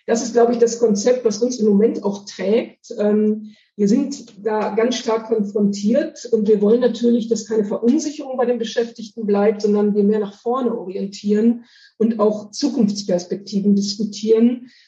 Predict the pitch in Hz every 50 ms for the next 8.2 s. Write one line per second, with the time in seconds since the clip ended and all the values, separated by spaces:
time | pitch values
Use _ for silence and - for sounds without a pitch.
0 | _ _ - 220 220 220 240 247 226 - 226 226 214 226 226 - - - 277 277
1 | 302 302 226 175 208 220 240 233 - - - 233 - - 233 226 - - 214 196
2 | 208 208 202 202 - - 247 269 285 - - - - - 180 - - - - -
3 | 196 185 - - 175 175 190 185 185 196 - - - 233 233 240 233 220 208 208
4 | 233 233 226 - 220 180 - - - - - - - _ - 202 202 - - 220
5 | 226 240 233 - - - _ _ _ _ _ _ - 185 170 220 233 - - 220
6 | 208 233 247 - 240 226 220 202 226 214 208 220 - - 233 233 240 214 - 233
7 | 226 220 202 196 190 226 240 226 202 - 196 202 208 196 196 190 190 - - 185
8 | 185 180 175